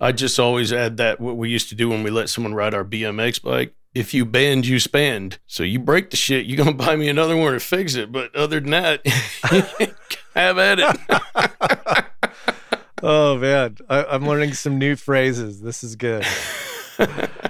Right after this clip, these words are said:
Speaker 2: Well, we're almost out of time. I wanted to ask, work-life balance, managing relationships, managing people outside of the recording world, and keeping everybody happy, including yourself. What are your thoughts there?
Speaker 1: Wow.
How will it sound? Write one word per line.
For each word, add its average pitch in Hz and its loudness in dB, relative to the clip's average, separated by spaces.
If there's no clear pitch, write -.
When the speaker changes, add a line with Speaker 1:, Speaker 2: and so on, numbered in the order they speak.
Speaker 2:
Well, 165 6
we're 175 6
almost 202 4
out 185 6
of 151 2
time. 165 4
I - 0
wanted 175 4
to 147 2
ask, 143 0
work-life 170 2
balance, 131 -2
managing 135 0
relationships, 123 0
managing 123 0
people 123 0
outside 120 0
of 113 -4
the 110 -8
recording 117 -4
world, 113 -2
and 113 -2
keeping 170 0
everybody 127 0
happy, 120 -2
including 117 -4
yourself. 107 0
What 139 -2
are 165 -2
your 151 -2
thoughts 160 -2
there? 87 -10
Speaker 1:
Wow. 117 2